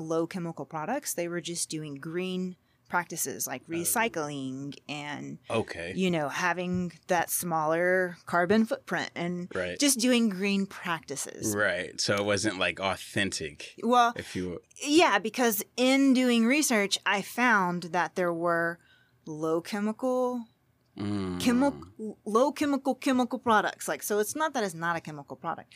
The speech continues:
Speaker 1: but it's just lower chemicals,
Speaker 2: Right.
Speaker 1: higher quality ingredients, organic ingredients sometimes. So I just knew that I couldn't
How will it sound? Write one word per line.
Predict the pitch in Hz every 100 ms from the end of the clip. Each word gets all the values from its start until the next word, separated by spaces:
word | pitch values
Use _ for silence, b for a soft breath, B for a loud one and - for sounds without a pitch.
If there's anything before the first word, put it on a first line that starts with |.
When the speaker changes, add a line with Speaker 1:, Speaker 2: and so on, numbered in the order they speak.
| B B B -
Speaker 1:
but | 165 -
it's | 160 -
just | 170 - - -
lower | 156 156 151 175 208
chemicals, | 254 254 269 302 294 294
Speaker 2:
Right. | 104 104 - _ - -
Speaker 1:
higher | 190 175 175 170
quality | - 170 160 156 156
ingredients, | 156 156 254 269 269 262 -
organic | 160 151 240 262 269
ingredients | 277 262 254 262 254 247 -
sometimes. | 247 240 247 247 247 _ b b b b b
So | - 208 190 185 185 185 _ B B B B -
I | 269
just | 302 302
knew | 240 240 247 254 254
that | 277 -
I | 175 170
couldn't | - 220 220 247 247